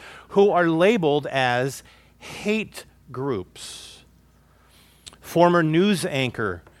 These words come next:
Shepard Smith, while he was on the air doing the news, he called Christians who opposed gay marriage, you guessed it, haters. Haters.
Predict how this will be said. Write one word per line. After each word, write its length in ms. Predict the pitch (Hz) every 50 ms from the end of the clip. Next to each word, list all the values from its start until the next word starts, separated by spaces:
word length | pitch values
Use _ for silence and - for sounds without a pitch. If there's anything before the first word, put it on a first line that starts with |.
| _ _
Shepard 400 | - - 180 170 165 - 151 131
Smith, 560 | - - - 151 156 170 214 196 - - -
while 420 | - 123 147 160 180 185 202 208 196
he 120 | 185 196
was 160 | 196 190 170
on 360 | - 151 165 180 202 214 220 208
the 200 | 214 214 214 196
air 400 | 190 202 208 175 120 107 110 110
doing 380 | 107 127 160 165 170 175 165
the 80 | 160 165
news, 400 | 160 160 175 196 202 196 - -
he 80 | 160
called 340 | 143 - - 175 175 180 165
Christians 640 | - - - 190 190 - - - 202 196 190 170 -
who 140 | - 165 147
opposed 760 | 127 117 - - 175 175 180 180 185 185 170 156 - 143 127
gay 260 | 151 156 160 175 180
marriage, 640 | 165 156 156 151 131 123 131 127 127 120 - - - _ _ _ _ _ _ -
you 240 | 110 104 123 151 135
guessed 340 | 123 113 104 - - -
it, 140 | 113 110 - _ _ _ _ _ _ _ _ _ _ _ _ _ _
haters. 920 | _ - 127 123 120 113 98 85 80 - - - - - - - _ _ _ _ _ _ _ _ _ _ -
Haters. 580 | - 113 104 92 90 90 - - - - - _